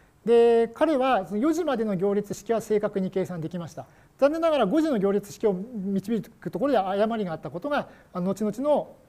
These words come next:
あの、後輩の数学者によって指摘されております。しかしながら、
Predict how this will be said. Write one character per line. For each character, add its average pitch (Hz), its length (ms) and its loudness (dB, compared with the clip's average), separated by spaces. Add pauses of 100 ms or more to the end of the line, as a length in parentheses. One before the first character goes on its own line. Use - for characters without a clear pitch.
(160)
あ 165 80 -8
の、 160 120 -8
後 208 180 0
輩 190 140 -2
の 185 100 -2
数 - 160 -6
学 190 160 -2
者 156 80 -8
に 143 60 -8
よ 147 60 -14
っ - 20 -18
て - 100 -4
指 - 80 -12
摘 160 320 -4 (260)
さ - 120 -6
れ 175 60 0
て 170 80 -8
お 156 60 -6
り 147 60 -8
ま 143 100 -10
す。 - 100 -20 (300)
し - 80 -20
か 302 100 -2
し 277 60 -4
な 330 100 -2
が 262 80 -4
ら、 254 220 -2